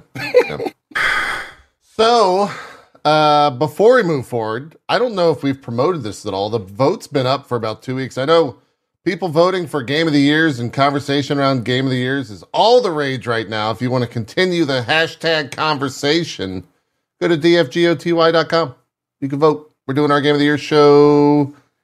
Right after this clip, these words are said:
What is it? The seventh of January? Yes. Seventh of January is when our show will be done. Uh, we have our Game of the Year community vote that Barry's had up for a couple weeks.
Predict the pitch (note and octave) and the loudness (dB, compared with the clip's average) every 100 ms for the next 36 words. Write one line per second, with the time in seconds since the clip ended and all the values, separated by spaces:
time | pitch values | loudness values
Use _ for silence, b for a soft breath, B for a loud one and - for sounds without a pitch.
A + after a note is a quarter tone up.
0 | B _ _ - A2+ G2 F2 E2 - C3 | B _ _ -4 -4 -4 -12 -12 -4 -2
1 | F#3 F3+ F#3 A3 G#3+ B3 B3+ C#4 C4+ - | -2 -4 -4 -2 0 0 0 0 -4 -12
2 | _ _ _ _ _ _ _ _ _ _ | _ _ _ _ _ _ _ _ _ _
3 | D3 - - - _ _ _ - G3+ A3+ | -4 -4 -12 -20 _ _ _ -2 0 2
4 | F3 D3+ E3 E3 E3 D#3 D#3 B2 C3+ C3 | -2 0 2 2 2 2 0 0 0 0
5 | C3 - C3 B2 A2+ A2 A#2+ C3 - A2 | 0 -2 0 0 -2 0 0 0 -2 0
6 | A2 A2 A2+ G#2+ A2 G2+ A2+ A2+ A2 A2+ | 0 0 0 0 -2 -2 -2 0 -2 -2
7 | A2+ A2+ G#2+ A#2 A2+ - _ _ _ A#2 | 0 0 2 0 -2 -10 _ _ _ -4
8 | G2+ B2 B2 A#2+ B2 A#2+ A#2+ - A#2 - | 0 2 0 0 0 2 0 -4 -4 -4
9 | C3+ B2 A#2 D#3 - - - - | -4 -2 2 0 0 -10 -12 -14